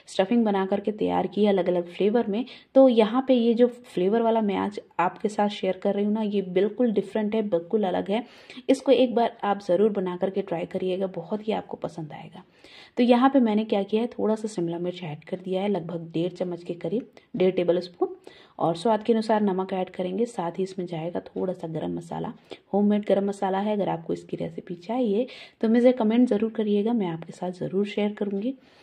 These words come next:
इसके बाद आधा चम्मच यहाँ पे मैंने ऐड किया है, अ, हल्दी पाउडर और एक चम्मच ऐड करेंगे अमचूर पाउडर। अमचूर पाउडर अगर आपके पास नहीं है तो आप यहाँ पे, अ, नींबू का रस ऐड कर सकते हैं और इसे अच्छे से मिला लेंगे।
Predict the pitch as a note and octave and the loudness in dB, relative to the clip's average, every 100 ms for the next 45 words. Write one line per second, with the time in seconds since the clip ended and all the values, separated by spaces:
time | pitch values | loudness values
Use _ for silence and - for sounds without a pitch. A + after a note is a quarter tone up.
0 | - - A3 C4 B3 A#3+ A#3+ A#3+ A#3+ A3 | -8 -6 0 2 4 4 4 2 0 -2
1 | A3 G#3 F#3+ F3+ F#3 F3 F3 E3+ - F#3 | 0 -2 -2 -2 -2 -2 -2 -4 -4 0
2 | F3+ F#3 C4 - - _ E3+ E3+ E3 D#3+ | 2 2 -2 -6 -20 _ -4 0 0 -2
3 | D3+ D#3 G3 B3+ B3+ A#3+ A#3+ C#4 A#3+ F3+ | -4 0 2 4 4 6 8 8 4 4
4 | G#3 G#3 G#3+ G3 G3 E3+ E3+ E3 F3+ D4+ | 2 0 0 0 0 0 0 -2 2 2
5 | A3+ - E3+ - D3 D3 D#3+ G3 G#3 B3 | 2 0 -4 -6 -8 -10 -6 -2 2 2
6 | B3 A#3+ B3 A#3+ A#3 A3+ - A#3 A3 A3+ | 2 2 2 2 2 0 -2 0 0 0
7 | G3+ G3+ G#3+ G#3 G#3 - E3+ - F3 E3 | -2 0 0 -2 -4 -4 -6 -6 -8 -6
8 | E3 C4+ - - - - E3+ E3 F3+ A3+ | 2 0 0 -12 -20 -8 -4 0 2 4
9 | B3+ B3+ A#3+ A#3+ G#3 G#3 G#3+ G#3 G3 - | 4 2 0 0 -2 -2 -6 -6 -10 -6
10 | G3+ A3 C4 _ _ _ E3 F3 F#3 B3+ | -4 -4 -8 _ _ _ -2 0 2 4
11 | A3 - G#3+ C#4+ D4+ F#3 D3+ D#3+ D#3+ D#3 | 2 0 0 4 4 4 0 -6 -4 -6